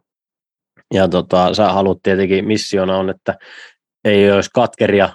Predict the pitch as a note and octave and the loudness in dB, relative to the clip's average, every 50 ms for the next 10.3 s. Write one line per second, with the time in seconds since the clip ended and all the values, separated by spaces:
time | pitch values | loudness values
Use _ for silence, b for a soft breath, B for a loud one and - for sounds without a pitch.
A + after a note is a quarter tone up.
0 | _ - A#2 A#2+ A#2+ A2+ G#2+ F2+ G#2 F#2+ - - - G2+ G2 F#2+ F2+ G2+ G2+ G2 | _ -4 -2 0 0 0 0 -2 -2 -6 -6 -6 -6 -4 -4 -4 -4 -4 -2 -2
1 | G#2 G2 F#2+ - - - _ _ _ A#2+ A#2 A2+ A#2 F#2 - _ _ G#2 G2+ G2 | -2 -4 -4 -6 -8 -12 _ _ _ 0 2 2 2 0 -2 _ _ -2 -2 0
2 | F#2+ F2+ G#2 G2 G2+ G2+ F#2+ F#2 F#2+ - - - G2 F2+ B B B B B B | 0 -2 -2 -2 0 0 0 0 -4 -8 -6 -8 -8 -8 B B B B B B
3 | B B B B B B B B B B B B B B B B B B B B | B B B B B B B B B B B B B B B B B B B B
4 | _ - A#2+ G2+ B2 A2+ - - A#2 A2 A2+ A#2 A2+ - B2 A2+ A2 G#2+ G2 G#2+ | _ -4 0 0 0 0 0 0 0 2 2 2 2 2 2 2 2 0 0 0
5 | G#2 G#2 G#2 G2 - - A2+ G#2 F#2+ - A2 G#2 G2+ F#2+ F#2+ - - A2+ A2 G#2 | 0 2 0 -2 -2 -4 -4 -4 -4 -4 -4 -4 -4 -6 -6 -4 -2 -2 -2 -2
6 | - - G2 G#2 A2 G#2+ G2+ F#2 G2 F2+ F2+ F2+ E2+ A2+ A2+ A2 G2+ F#2+ F2+ F#2 | -2 -4 -2 0 0 0 0 0 0 0 0 0 0 0 0 0 -2 -2 -4 -6
7 | F#2+ - - D2 G2+ - b b b b b _ _ _ _ _ _ _ _ _ | -8 -8 -8 -10 -10 -10 b b b b b _ _ _ _ _ _ _ _ _
8 | _ G#2+ G2 F#2+ G2 F#2 F#2 F#2 F2 F#2+ G2 F#2+ F#2+ G2+ G2+ G2+ F#2+ G2 - - | _ -14 -12 -10 -8 -8 -8 -8 -6 -6 -4 -4 -2 -2 -2 -2 -4 -6 -6 -8
9 | - A2 G2+ - - - - A2 G2 - G#2+ F#2+ G2+ - F#2+ - - A2+ A#2 A#2+ | -8 -6 -6 -8 -10 -6 -6 -6 -6 -6 -8 -8 -6 -8 -8 -10 -8 -6 -6 -6
10 | A#2 - D3+ C3 - - | -4 -2 -4 -4 -4 -6